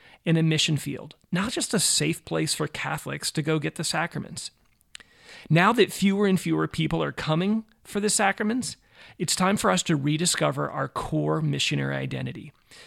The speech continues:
to a neighborhood and a people, uniquely our own mission field. You can also practically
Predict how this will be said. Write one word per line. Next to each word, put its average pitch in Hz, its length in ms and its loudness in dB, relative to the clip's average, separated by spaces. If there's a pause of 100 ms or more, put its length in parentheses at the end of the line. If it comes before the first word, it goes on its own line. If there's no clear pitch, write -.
to 156 140 4
a 143 60 4
neighborhood 185 480 0
and 156 220 -4
a 135 60 -6
people, 190 520 -4 (320)
uniquely 180 640 4 (120)
our 151 220 6
own 156 340 2
mission 135 320 0
field. - 400 -12 (960)
You 180 140 2
can 196 160 6
also 156 640 0
practically 151 600 -4